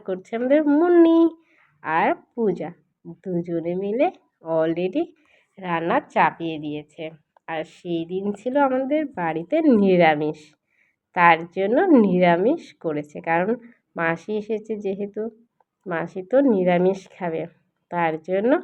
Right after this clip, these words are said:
ওই দিন আমাদের বাড়িতে নিরামিষই হয়েছিল। আর দেখো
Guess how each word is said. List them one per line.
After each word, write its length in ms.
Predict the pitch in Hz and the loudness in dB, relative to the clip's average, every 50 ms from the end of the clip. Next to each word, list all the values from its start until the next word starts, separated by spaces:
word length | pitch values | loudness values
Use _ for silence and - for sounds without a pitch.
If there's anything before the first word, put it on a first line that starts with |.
| - _ _ _ _ _ _ _ - | -4 _ _ _ _ _ _ _ -14
ওই 260 | 202 - 185 175 175 170 170 175 | -8 -4 -2 0 0 0 -2 -2
দিন 120 | 202 226 262 240 196 | -2 0 0 0 0
আমাদের 280 | 190 185 196 214 208 202 190 | -2 -2 -4 -4 -6 -4 -4
বাড়িতে 320 | 165 170 175 165 - - 269 349 381 349 294 | -4 -2 -4 -4 -2 0 2 4 6 8 8
নিরামিষই 680 | 269 240 208 196 180 170 175 180 185 - - 302 370 415 - - - | 10 10 10 8 8 6 4 2 0 -2 -4 -4 -4 -4 -6 -8 -4
হয়েছিল। 440 | 202 185 175 165 165 - - 156 160 170 180 - _ _ _ _ _ _ _ _ _ _ _ _ - | -2 0 0 0 -2 -6 -10 -8 -8 -8 -10 -14 _ _ _ _ _ _ _ _ _ _ _ _ -8
আর 120 | - - 175 170 170 | -6 -6 -4 -4 -4
দেখো 180 | 175 175 175 | -6 -6 -8